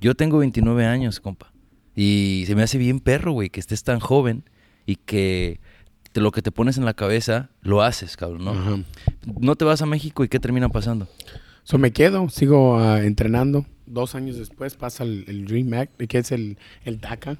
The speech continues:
Speaker 1: Sí.
Speaker 2: que dan permiso de trabajo. Cuando eso sucedió, es cuando mi vida cambió de la manera, porque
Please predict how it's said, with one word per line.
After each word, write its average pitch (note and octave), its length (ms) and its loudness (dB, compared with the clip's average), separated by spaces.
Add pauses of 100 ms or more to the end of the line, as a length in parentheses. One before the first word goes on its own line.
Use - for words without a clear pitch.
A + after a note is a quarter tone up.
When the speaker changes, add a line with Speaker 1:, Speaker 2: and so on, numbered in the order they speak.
(140)
Speaker 1:
Sí. A2 200 -4
Speaker 2:
que A#2 120 0
dan G#2+ 460 -2 (280)
permiso A2+ 380 0
de A2 80 2
trabajo. G#2 480 -2 (920)
Cuando A2+ 240 4
eso - 180 2
sucedió, A#2+ 640 2 (460)
es A2 160 -2
cuando G#2+ 560 2 (400)
mi A2 260 4
vida A#2+ 240 4
cambió A2+ 540 2
de A2 100 2
la G#2 80 0
manera, G#2 520 0 (180)
porque G#2 680 2